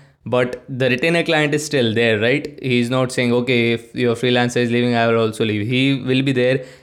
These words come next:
And so it will create a chaos, because then I'll have to just, uh, in a very short amount of time, look for somebody else who can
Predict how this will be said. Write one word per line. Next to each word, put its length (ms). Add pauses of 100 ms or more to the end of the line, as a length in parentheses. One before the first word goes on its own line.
And 200
so 540
it 160
will 220
create 240
a 40
chaos, 340
because 260
then 180
I'll 260
have 180
to 100 (220)
just, 260 (160)
uh, 360 (220)
in 140
a 40
very 180
short 220
amount 240
of 120
time, 260
look 180
for 140
somebody 380
else 200
who 180
can 320